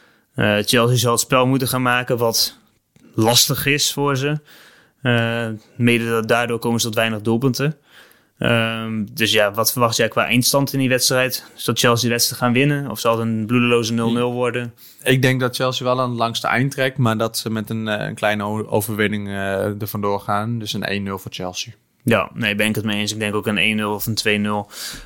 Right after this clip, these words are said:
Speaker 1: zal het, eh, zal de max zijn. En Bournemouth zal waarschijnlijk niet gaan scoren. Dus, eh, daar bij de wedstrijd onder drieënhalf.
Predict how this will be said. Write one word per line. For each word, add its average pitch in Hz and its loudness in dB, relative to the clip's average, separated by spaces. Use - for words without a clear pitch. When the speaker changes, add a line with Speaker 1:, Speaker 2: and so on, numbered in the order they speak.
Speaker 1:
zal 117 2
het, 117 -6
eh, 117 0
zal 120 0
de 127 0
max 120 2
zijn. 117 -2
En 107 -2
Bournemouth 107 2
zal 101 -2
waarschijnlijk 104 -2
niet 104 -4
gaan 104 -6
scoren. 107 -2
Dus, 120 2
eh, 123 4
daar 117 2
bij 135 -2
de 127 -4
wedstrijd 135 -6
onder 131 0
drieënhalf. 123 2